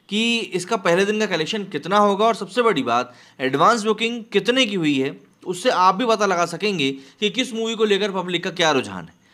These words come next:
हालांकि मूवी की कहानी किसकी अच्छी है, किस में एक्टिंग अच्छी हुई है, ये तो हम लोग मूवी देख कर ही बताएंगे। But अगर हम लोग समझने की कोशिश करें, अ, एडवांस बुकिंग के through कि भाई किस मूवी ने कितना अपने आप को ऊपर उछाला है, तब आपको ज़रूर समझने में आ-, आसानी होगी किस मूवी की तरफ भीड़ ज़्यादा जा रही है।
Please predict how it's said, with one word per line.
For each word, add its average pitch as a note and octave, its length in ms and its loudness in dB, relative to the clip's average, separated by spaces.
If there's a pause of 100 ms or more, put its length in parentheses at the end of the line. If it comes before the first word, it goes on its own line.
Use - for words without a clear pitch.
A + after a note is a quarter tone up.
(200)
हालांकि F3 260 2
मूवी F#3+ 240 0
की F3 100 -8
कहानी D#3 480 0
किसकी A3+ 380 0
अच्छी A3 340 0
है, G#3+ 240 4
किस G3+ 360 -10
में G#3 160 -2
एक्टिंग A3 320 -4
अच्छी G#3+ 240 -6
हुई G#3+ 240 -4
है, G3 200 -6 (300)
ये E3 140 2
तो G3 120 0
हम G3 80 0
लोग F#3+ 120 2
मूवी F3 160 -2
देख D3+ 220 2
कर D3 100 0
ही C#3+ 80 2
बताएंगे। C#3 500 -4 (320)
But E3 140 0 (100)
अगर G3 260 0
हम A#3+ 140 -2
लोग B3 100 -2
समझने F#3 400 -2
की G#3+ 60 2
कोशिश F#3+ 320 -2
करें, E3+ 380 0 (260)
अ, D3+ 440 2
एडवांस F3+ 340 2
बुकिंग F#3+ 300 -2
के G#3+ 100 4
through D3+ 200 -4 (140)
कि D#3 60 -6
भाई F3 140 4
किस F#3+ 220 -2
मूवी G3 220 0
ने G3+ 80 -2
कितना F#3+ 380 0
अपने D3 400 0
आप D#3+ 200 2
को D#3+ 100 -4
ऊपर C#3+ 220 0
उछाला D3+ 340 2
है, E3 120 0 (340)
तब G#3+ 140 4
आपको F#3 240 2
ज़रूर D3+ 280 2
समझने D3+ 400 -2
में D3+ 120 0
आ-, C#3+ 80 2
आसानी F#3+ 520 0
होगी F#3 280 0
किस G#3+ 220 -6
मूवी G3 200 -2
की F#3+ 120 -6
तरफ F#3+ 220 -2
भीड़ E3 340 -2
ज़्यादा D3 280 4
जा G2+ 140 -4
रही F2+ 160 -8
है। D2+ 80 -18